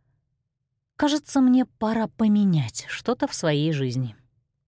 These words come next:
Возможно, записаться на курсы по самообороне или к психологу, а лучше сразу к психиатру. Я не знаю другого объяснения происходящему, кроме как Скарлетт Мун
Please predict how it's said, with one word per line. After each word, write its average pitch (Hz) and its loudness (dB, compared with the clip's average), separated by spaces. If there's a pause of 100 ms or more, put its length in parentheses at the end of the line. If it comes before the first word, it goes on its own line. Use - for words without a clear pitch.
Возможно, 233 0
записаться 175 -6
на 156 0
курсы 185 -4
по 135 -2
самообороне 151 0 (680)
или 349 4
к - -6
психологу, 175 -4 (680)
а 190 -2
лучше 226 -6
сразу 175 -2
к - -18
психиатру. 151 -6 (880)
Я 233 2
не 285 2
знаю 233 0
другого 151 0
объяснения 185 2
происходящему, 160 -4
кроме 160 -2
как 147 -4 (340)
Скарлетт 160 0
Мун 302 0